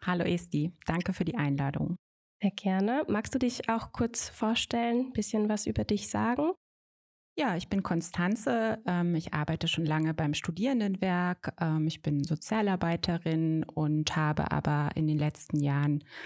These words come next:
Speaker 1: ähm, das Schreibzentrum hier aufgebaut. Ich bin selbst auch ausgebildete Schreibberaterin und habe mich im Studium, äh, Master Biografisches und Kreatives Schreiben viel mit dem Schreiben auch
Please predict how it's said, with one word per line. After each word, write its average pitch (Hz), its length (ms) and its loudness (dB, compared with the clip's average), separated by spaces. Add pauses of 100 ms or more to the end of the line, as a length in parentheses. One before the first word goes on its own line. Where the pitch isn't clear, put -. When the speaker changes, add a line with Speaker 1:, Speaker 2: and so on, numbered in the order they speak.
(400)
Speaker 1:
ähm, 151 120 2
das 160 100 0
Schreibzentrum 220 640 0
hier 196 180 2
aufgebaut. 160 560 0
Ich - 80 -12
bin 156 340 0
selbst 151 320 -2
auch - 160 -6
ausgebildete 160 600 0
Schreibberaterin 165 1300 0
und 147 380 0 (540)
habe 160 340 0
mich 160 380 0
im 160 240 2
Studium, 175 960 0
äh, 156 280 0
Master 160 680 0 (100)
Biografisches 160 720 0
und 156 100 2
Kreatives 156 580 0
Schreiben 170 380 0
viel 226 260 0
mit 208 180 -2
dem 175 100 0
Schreiben 170 480 0
auch 156 240 -2